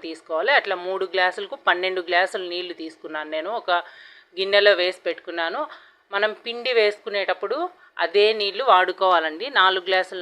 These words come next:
నాలుగు గ్లాసులు, పన్నెండు గ్లాసులు తీసుకున్నాం కదా, దానిలో వాటరే తీసుకొని మనం మిక్సీ పట్టేసుకోవాలి. ఇది కొలతలు ఖచ్చితంగా ఉంటేనే అండి, లేదంటే పాడైపోతుంది, లూజ్ కావడం కానీ, లేదా మరీ గట్టిగా అయిపోవడము, సరిగా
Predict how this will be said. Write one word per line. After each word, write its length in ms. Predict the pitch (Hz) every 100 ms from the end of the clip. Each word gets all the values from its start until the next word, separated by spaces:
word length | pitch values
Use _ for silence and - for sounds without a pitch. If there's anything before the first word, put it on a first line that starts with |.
| 165
నాలుగు 220 | 165 160
గ్లాసులు, 300 | 170 170 185 175
పన్నెండు 300 | 160 175 175
గ్లాసులు 340 | 175 170 - 165
తీసుకున్నాం 400 | 160 - 160 156 151
కదా, 140 | 220 277 170
దానిలో 440 | 175 190 202 208 202 196 185 - 160 165 160
వాటరే 440 | 175 175 190 208 220 196
తీసుకొని 400 | 190 - 185 311 208
మనం 200 | 180 175
మిక్సీ 260 | 170 - 202 165
పట్టేసుకోవాలి. 840 | 156 165 165 - 151 147 165 302 349 - - - _ 202
ఇది 120 | 220 208
కొలతలు 380 | 185 185 220 214
ఖచ్చితంగా 520 | 196 - 202 202 208 202
ఉంటేనే 320 | 180 175 180 180
అండి, 160 | 160 170 254
లేదంటే 340 | 202 190 185 - 185
పాడైపోతుంది, 720 | 170 180 160 165 165 156 175 202
లూజ్ 240 | 185 190 - 170
కావడం 260 | 160 160 160
కానీ, 160 | 160 160 160
లేదా 180 | 165 165 165
మరీ 180 | 165 180 180 160
గట్టిగా 340 | 156 - 170 160
అయిపోవడము, 560 | 156 160 156 151 160 185 - - _ _
సరిగా 300 | 180 170 180